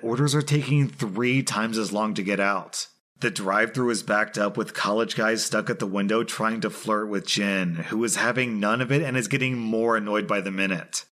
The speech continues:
As the wait gets longer and longer, customers are becoming more and more irritated as they get to the window, and they're taking it out on Jen.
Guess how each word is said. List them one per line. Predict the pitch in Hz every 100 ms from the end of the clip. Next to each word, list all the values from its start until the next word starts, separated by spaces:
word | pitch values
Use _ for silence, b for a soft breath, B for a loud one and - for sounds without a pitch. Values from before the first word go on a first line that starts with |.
| _
As | - 110
the | 120
wait | 98 113 131
gets | 135 120 98
longer | 87 92 104 117 120
and | 107 92
longer, | 90 98 110 120 123
customers | - - 113 139 139 143
are | 127
becoming | 135 127 123 131 123 104
more | 107 117 127 135
and | 113 110
more | 107 110 113
irritated | 110 104 107 - 98 101
as | 92
they | 101
get | 95 -
to | 95
the | 98
window, | 90 98 95 95 87 85 87
and | 98 104
they're |
taking | 104 - 123 143 143
it | 107
out | 110
on | 110 104 92
Jen. | 80 92 107 90 78